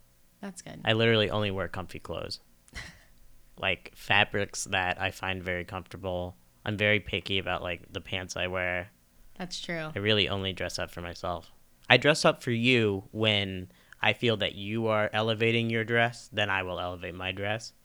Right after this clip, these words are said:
Speaker 2: And then if I want you to elevate your dress, sometimes I'll elevate my dress. But I really
Speaker 1: It
Speaker 2: just
Speaker 1: usually
Speaker 2: dress for
Speaker 1: doesn't
Speaker 2: myself.
Speaker 1: <laughs> work.
Speaker 2: No. No, it doesn't.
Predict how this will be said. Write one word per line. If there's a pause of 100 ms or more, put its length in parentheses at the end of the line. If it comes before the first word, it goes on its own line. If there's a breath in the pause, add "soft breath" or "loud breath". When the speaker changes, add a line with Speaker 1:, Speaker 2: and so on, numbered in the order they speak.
(400 soft breath)
Speaker 2:
And
then
if
I
want
you
to
elevate
your
dress,
sometimes
I'll
elevate
my
dress. (540 soft breath)
But
I
really
Speaker 1:
It
Speaker 2:
just
Speaker 1:
usually
Speaker 2:
dress
for
Speaker 1:
doesn't (160)
Speaker 2:
myself.
Speaker 1:
<laughs>
work.
Speaker 2:
No. (960 soft breath)
No,
it
doesn't.